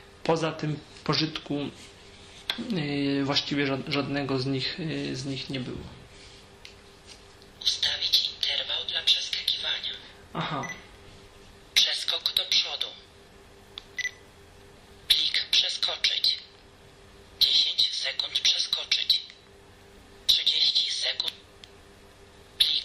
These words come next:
Speaker 1: O,
Speaker 2: przeskoczyć.
Speaker 1: to jest nawet fajne, te, te, te, te
Speaker 2: Przeskok
Speaker 1: zmiany.
Speaker 2: do przodu.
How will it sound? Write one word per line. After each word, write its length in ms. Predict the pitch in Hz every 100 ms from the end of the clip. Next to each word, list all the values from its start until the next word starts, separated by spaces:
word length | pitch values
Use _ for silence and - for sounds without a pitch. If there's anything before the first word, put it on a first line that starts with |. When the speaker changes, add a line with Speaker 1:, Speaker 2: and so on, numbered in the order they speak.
| -
Speaker 1:
O, 40 | -
Speaker 2:
przeskoczyć. 400 | - 170 - -
Speaker 1:
to 80 |
jest 160 | 359 302
nawet 180 | 269 240
fajne, 380 | - 160 139 135
te, 180 | 151
te, 100 | 143
te, 40 | 143
te 60 | 147
Speaker 2:
Przeskok 260 | - 143 147
Speaker 1:
zmiany. 260 | 139 135 131
Speaker 2:
do 100 | -
przodu. 420 | - - - -